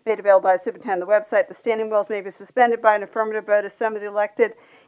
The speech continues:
and or appointed school board members if all school board members are present. If less than all the school board members are present, suspension will require an affirmative vote of one half plus one.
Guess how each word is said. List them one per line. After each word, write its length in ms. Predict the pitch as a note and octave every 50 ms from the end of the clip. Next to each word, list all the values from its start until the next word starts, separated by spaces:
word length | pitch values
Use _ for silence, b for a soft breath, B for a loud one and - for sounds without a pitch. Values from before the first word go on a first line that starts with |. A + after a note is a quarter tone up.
| b -
and 320 | A3+ A3 G#3+ A3 A3 - -
or 300 | G#3 G3+ G3+ G3+ G#3 G3+
appointed 440 | G3 G3 - - G#3+ G3+ G3+ G3+ F#3+
school 220 | - - - A3+
board 160 | G3+ G#3 G#3+ G#3
members 320 | G#3 G3+ G3+ F#3+ F3+ -
if 80 | G3+ F3+
all 160 | F#3+ F#3+ F#3
school 220 | - - - G3+
board 180 | F#3 G3+ G3 G3
members 240 | F#3+ F3+ F#3 E3+ F3+
are 60 | E3
present. 400 | - C4 A#3+ A#3 A3+ A3 G3+ -
If 160 | - G3 -
less 220 | - G#3 G3+ G3+ -
than 120 | - G#3
all 140 | G3+ G3 G3
the 60 | G3
school 260 | - - - G#3 G#3
board 140 | F#3+ G3 G3
members 260 | G3+ G3 F#3+ F#3+ F3+
are 80 | E3+ D3+
present, 420 | - - A3+ G#3+ G#3+ A3 A3 F#3+ b b b b b b b _
suspension 320 | - A3+ G3+ G3+ - G#3
will 60 | G#3
require 280 | G3+ - - G#3+ G3 G3
an 80 | F#3+
affirmative 400 | F#3+ - - G3+ F#3+ F#3+ F#3+ F3+
vote 180 | F#3 F#3+ F#3 F#3
of 80 | F3+ F3
one 200 | G3 F#3+ F#3 -
half 200 | G3 F#3+ F#3 -
plus 200 | G3 F#3 F3 -
one. 420 | - G3 F#3+ F#3 F#3 F3+ F3+ F3+